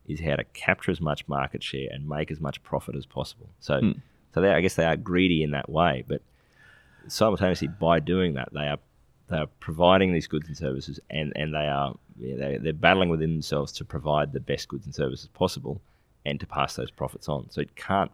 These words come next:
Speaker 1: it can't
Speaker 2: Yeah,
Speaker 1: be
Speaker 2: look,
Speaker 1: both greedy and
Speaker 2: y-,
Speaker 1: risky.
Speaker 2: yeah, look, look, they, they, um,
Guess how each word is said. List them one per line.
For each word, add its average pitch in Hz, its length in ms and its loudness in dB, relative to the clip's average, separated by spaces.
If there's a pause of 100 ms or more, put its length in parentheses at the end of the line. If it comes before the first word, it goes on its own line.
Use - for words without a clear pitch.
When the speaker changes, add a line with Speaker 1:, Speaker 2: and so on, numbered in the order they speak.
Speaker 1:
it - 140 -6
can't 113 260 2
Speaker 2:
Yeah, 156 140 10
Speaker 1:
be 131 60 10
Speaker 2:
look, - 80 8
Speaker 1:
both 71 220 2
greedy 73 260 0
and 64 100 -6
Speaker 2:
y-, 80 40 -2
Speaker 1:
risky. - 260 -2
Speaker 2:
yeah, 139 200 10
look, 117 160 8
look, 120 200 6
they, 101 320 8
they, 98 460 6 (220)
um, 90 420 4